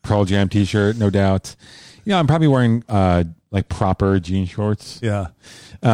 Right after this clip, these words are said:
Speaker 2: I'm smoking
Speaker 1: Airwalks.
Speaker 2: Newports on my paper route in case anybody,
Speaker 1: <laughs>
Speaker 2: anybody isn't sure that I am the most badass paper boy in the neighborhood.
Speaker 1: Seriously. Um, and so it's the summer, and there's,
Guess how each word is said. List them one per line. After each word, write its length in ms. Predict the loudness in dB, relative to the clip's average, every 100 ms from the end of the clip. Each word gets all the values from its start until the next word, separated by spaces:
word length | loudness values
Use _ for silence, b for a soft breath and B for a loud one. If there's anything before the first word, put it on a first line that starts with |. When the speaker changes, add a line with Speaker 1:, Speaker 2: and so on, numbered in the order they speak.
| 4 4 4
Speaker 2:
I'm 100 | 2
smoking 340 | 2 0 2
Speaker 1:
Airwalks. 300 | 4 4 2 2
Speaker 2:
Newports 360 | 2 2 2 2
on 120 | 2
my 200 | 2 -2
paper 380 | -4 -2 0 2
route 360 | 2 2 0 2
in 100 | 2
case 260 | 4 2
anybody, 680 | 2 2 2 2 2 2 2 0 -2 -6
Speaker 1:
<laughs> 260 | -4 -4
Speaker 2:
anybody 400 | 0 2 2 2
isn't 260 | 2 4 2
sure 320 | 0 2 4
that 200 | 4 2
I 140 | 0 0
am 160 | 0
the 140 | 0 0
most 400 | 2 0 -2 -4
badass 600 | 0 0 0 0 0 0
paper 260 | 0 0 2
boy 240 | 2 4
in 80 | 4
the 60 | 4
neighborhood. 460 | 4 4 4 4
Speaker 1:
Seriously. 600 | 0 -6 -16 -20 -16 -4
Um, 640 | 0 4 4 4 2 -2 -6 B B B B -4
and 180 | -2 0
so 380 | 2 4 4 0
it's 140 | -4
the 80 | -4
summer, 420 | -2 0 2 2
and 380 | 2 0 -2 -2
there's, 360 | 0 0 -2